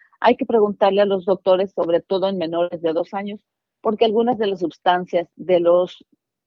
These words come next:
ah, de los medicamentos que no necesitan receta necesitan ser manejados por pediatra, no nada más así como,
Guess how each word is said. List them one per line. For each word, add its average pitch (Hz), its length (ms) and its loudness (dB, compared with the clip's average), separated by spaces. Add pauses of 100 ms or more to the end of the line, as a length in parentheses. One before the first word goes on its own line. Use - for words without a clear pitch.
(500)
ah, 170 300 0 (120)
de 175 160 -4
los 175 140 -2
medicamentos 180 580 -6
que 165 140 -8
no 170 140 -6
necesitan 196 500 -4
receta 214 400 -4 (560)
necesitan 208 720 -2
ser 190 240 2
manejados 185 760 0
por 147 220 -4
pediatra, - 540 -6 (260)
no 185 280 -2
nada 175 260 4
más 170 460 -2
así 160 340 -4
como, 143 480 -6